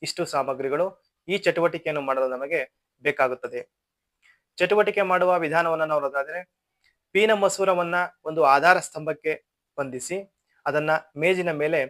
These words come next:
ಇಡಬೇಕಾಗುತ್ತದೆ. ಇದಕ್ಕಾಗಿ ಚಿತ್ರ ಹನ್ನೊಂದು ಪಾಯಿಂಟ್ ಎರಡು ಐದನ್ನ ಗಮನಿಸಬೇಕು. ಒಂದು ರಟ್ಟಿನ ಮೇಲೆ ಬಿಳಿ ಹಾಳೆಯನ್ನ ಅಂಟಿಸಿ ಅದರ ಅಳತೆ ಹದಿನೈದು ಸೆಂಟಿಮೀಟರ್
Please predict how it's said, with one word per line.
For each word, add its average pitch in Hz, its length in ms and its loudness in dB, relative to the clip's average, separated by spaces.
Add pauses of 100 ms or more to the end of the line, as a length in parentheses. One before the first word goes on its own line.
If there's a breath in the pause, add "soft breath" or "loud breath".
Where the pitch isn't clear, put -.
(260)
ಇಡಬೇಕಾಗುತ್ತದೆ. 135 680 -2 (460)
ಇದಕ್ಕಾಗಿ 185 460 6
ಚಿತ್ರ 180 300 -4
ಹನ್ನೊಂದು 165 520 2
ಪಾಯಿಂಟ್ 156 320 0
ಎರಡು 151 340 0
ಐದನ್ನ 135 260 -2 (500)
ಗಮನಿಸಬೇಕು. 147 720 -6 (880)
ಒಂದು 190 240 6
ರಟ್ಟಿನ 185 320 6
ಮೇಲೆ 190 300 4 (420)
ಬಿಳಿ 180 280 -2
ಹಾಳೆಯನ್ನ 160 440 2 (300)
ಅಂಟಿಸಿ 135 400 -10 (360 soft breath)
ಅದರ 135 200 0 (100)
ಅಳತೆ 147 480 -2 (140)
ಹದಿನೈದು 202 420 2
ಸೆಂಟಿಮೀಟರ್ 170 640 -4